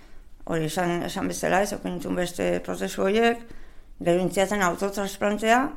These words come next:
medula oseakoa, baina ez zuen funtzionatu. Orduan, egin behar zeaten transplantea, mm, nire nahi arrebek etzia-, etzian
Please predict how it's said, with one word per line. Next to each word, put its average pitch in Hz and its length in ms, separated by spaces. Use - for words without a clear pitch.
medula 196 400
oseakoa, 220 500
baina 165 420
ez 165 120
zuen 180 180
funtzionatu. 185 580
Orduan, 185 340
egin 151 220
behar 170 160
zeaten 202 340
transplantea, 175 1120
mm, - 320
nire 165 240
nahi 170 220
arrebek 180 420
etzia-, 160 320
etzian 160 960